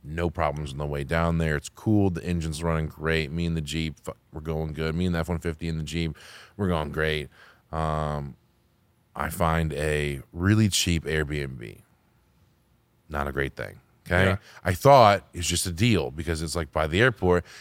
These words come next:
Speaker 1: And by the airport, historically, lower home values, meaning more deals. And it said in the post, "You're gonna have to listen to planes take off." And I was like, "Wow, I'm getting there at one o'clock in the morning. I won't have to listen to very many planes take off and
Speaker 2: Yeah.
Speaker 1: land."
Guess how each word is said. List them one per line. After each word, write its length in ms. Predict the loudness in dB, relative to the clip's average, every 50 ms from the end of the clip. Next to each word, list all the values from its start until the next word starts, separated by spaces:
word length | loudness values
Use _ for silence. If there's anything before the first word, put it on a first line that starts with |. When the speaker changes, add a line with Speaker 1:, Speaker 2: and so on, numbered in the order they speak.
| -16 -8 -2
Speaker 1:
And 80 | 2 4
by 120 | 4 6
the 60 | 6 6
airport, 380 | 6 4 4 2 0 0 0
historically, 680 | -2 -2 2 4 6 6 6 4 4 2 2 2 2
lower 280 | 2 4 4 6 6 6
home 180 | 6 4 4 4
values, 500 | 6 6 6 6 4 4 2 2 0 -2 -2
meaning 560 | -4 -2 0 0 0 0 -2 -2 -4 -6 -8 _ _ _ _ -4
more 180 | 0 0 0
deals. 360 | 0 0 -4 -6 -8 -10 -16 -16 -18 -20 -20 -20 -20 -18 -10 -4
And 100 | -2 -2
it 40 | 0
said 180 | 2 2 2 2
in 60 | 2
the 60 | 0
post, 320 | 2 2 2 2 2 -2 -4
"You're 100 | -6 -4
gonna 140 | -2 0 0
have 100 | 0 0
to 60 | 0
listen 220 | 0 0 0 0 -2
to 60 | -2
planes 300 | 0 0 0 0 0 -2
take 240 | -2 -4 -4 -4 -2
off." 220 | -2 -2 -2 -4
And 100 | -6 -8
I 140 | -8 -8 -8
was 100 | -10 -12
like, 120 | -14 -14
"Wow, 80 | -14 -16 -14
I'm 120 | -14 -10
getting 160 | -8 -8 -6 -6
there 80 | -6 -6
at 60 | -6
one 140 | -6 -6 -6
o'clock 260 | -2 0 0 0 0
in 60 | -2 -4
the 60 | -2
morning. 340 | 0 0 0 0 -2 -4 -4
I 40 |
won't 120 | -4 -2 -2
have 120 | -4 -4
to 80 | -4 -4
listen 220 | -4 -4 -4 -6
to 60 | -4
very 160 | -2 -2 -2 -2
many 180 | -4 -6 -10
planes 420 | -8 -4 -2 0 0 0 0 -2 -4
take 220 | -4 -6 -4 -2
off 140 | -4 -4 -4
and 120 | -4 -6 -6
Speaker 2:
Yeah. 60 | -6
Speaker 1:
land." 220 | -8 -10 -10 -12